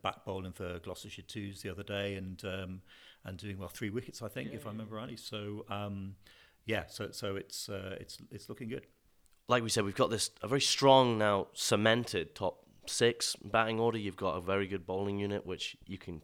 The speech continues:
Speaker 2: replace in and out quite easily now. But something we are probably missing is maybe a reliable seven or eight, you know, before you get into the likes of Sharif. You know, is Tom Sole good enough as a batsman to do that? Are we wanting to see Michael Leach?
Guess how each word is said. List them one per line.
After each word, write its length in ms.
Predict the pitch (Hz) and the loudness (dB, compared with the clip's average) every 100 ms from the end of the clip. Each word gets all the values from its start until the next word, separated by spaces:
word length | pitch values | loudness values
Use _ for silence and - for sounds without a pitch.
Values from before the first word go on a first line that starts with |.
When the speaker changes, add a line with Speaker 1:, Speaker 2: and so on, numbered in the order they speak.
| - | -10
Speaker 2:
replace 440 | - - 113 110 | -8 2 4 4
in 200 | - 113 | 0 2
and 140 | 113 104 | 4 4
out 200 | 110 - | 4 2
quite 300 | - 107 - | 0 0 0
easily 320 | 104 98 101 | -4 -4 -4
now. 220 | 98 82 - - - | -4 -6 -10 -18 -8
But 120 | 117 | -2
something 320 | - 143 123 | 4 4 4
we 140 | 113 107 | 4 4
are 200 | 110 107 | 4 2
probably 320 | - 107 104 | -2 -6 -4
missing 340 | 101 104 110 | -6 -6 -6
is 140 | 101 92 | -6 -4
maybe 460 | 98 101 101 101 - - - - | -4 -4 -4 -8 -10 -20 -20 -12
a 60 | 92 | -6
reliable 480 | 95 90 95 95 95 | -4 -2 -4 -6 -10
seven 300 | - 98 101 | -10 -8 -8
or 200 | 101 123 | -8 -8
eight, 240 | 104 - - | -8 -12 -14
you 100 | 92 | -12
know, 80 | 85 | -10
before 460 | 90 - 101 104 | -12 -10 -2 -2
you 120 | 95 | -2
get 220 | 90 92 - | -4 -6 -6
into 240 | 90 - | -10 -10
the 80 | 87 | -10
likes 320 | 87 85 - | -8 -8 -10
of 100 | 90 | -10
Sharif. 500 | - 92 95 92 - | -4 -2 -2 -4 -6
You 60 | 107 | -4
know, 140 | 90 - - - - _ - | -4 -6 -16 -18 -20 _ 2
is 180 | 151 | 2
Tom 260 | - 160 147 | 4 4 4
Sole 280 | - 139 139 | 4 2 2
good 160 | 139 | 0
enough 260 | 139 135 - | 0 -2 -2
as 80 | 123 | -4
a 60 | |
batsman 400 | 127 135 - 131 | -2 -2 -2 -6
to 120 | 123 123 | -4 -4
do 200 | 127 135 | 0 2
that? 200 | 131 - | 2 2
Are 100 | 117 | 2
we 180 | 120 113 | 2 2
wanting 320 | 117 117 101 | 0 0 -4
to 100 | - | -2
see 220 | - 120 | -2 0
Michael 380 | 120 120 - 110 | 2 2 2 0
Leach? 240 | 120 117 | 0 -2